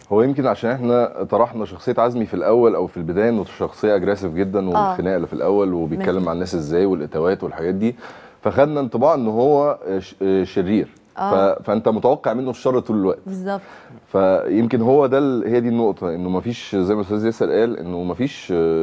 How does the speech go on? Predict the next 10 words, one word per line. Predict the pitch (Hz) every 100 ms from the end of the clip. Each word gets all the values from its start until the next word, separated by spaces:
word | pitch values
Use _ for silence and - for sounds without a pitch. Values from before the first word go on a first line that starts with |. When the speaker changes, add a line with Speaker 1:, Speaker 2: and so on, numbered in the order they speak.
| 76 -
Speaker 1:
شر | - 113 104
لمجرد | 82 92 98
الشر، | 80 - 87 80
مفيش | 67 -
حد | 98
بيتولد | 90 95 101 87
بيبقى | 76 67
شرير. | - 69 69 - -
Speaker 2:
مم. | 202 190 185
Speaker 1:
يعني | 80 76 - 69